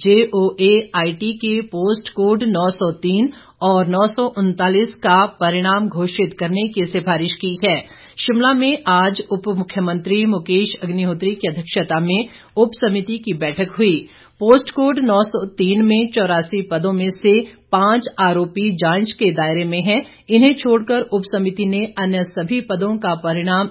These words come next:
निकालने की सिफारिश की है। इसके अलावा पोस्ट कोड नौ सौ उनतालीस में भी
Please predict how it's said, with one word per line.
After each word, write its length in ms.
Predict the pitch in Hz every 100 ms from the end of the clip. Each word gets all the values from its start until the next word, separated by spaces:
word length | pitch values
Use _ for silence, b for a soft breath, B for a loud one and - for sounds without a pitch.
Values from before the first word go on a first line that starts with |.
| 202
निकालने 540 | 185 180 160 175 214
की 200 | 226 196
सिफारिश 460 | 165 190 196 156 160
की 200 | - 180 180
है। 140 | 175 - B B B
इसके 220 | 233 226 277
अलावा 340 | 240 233 240 247
पोस्ट 320 | 202 208 247 -
कोड 340 | 214 220 226 196
नौ 180 | 180 190
सौ 200 | 196 220 226
उनतालीस 560 | 190 180 175 180 226 226
में 180 | 165 165
भी 200 | 185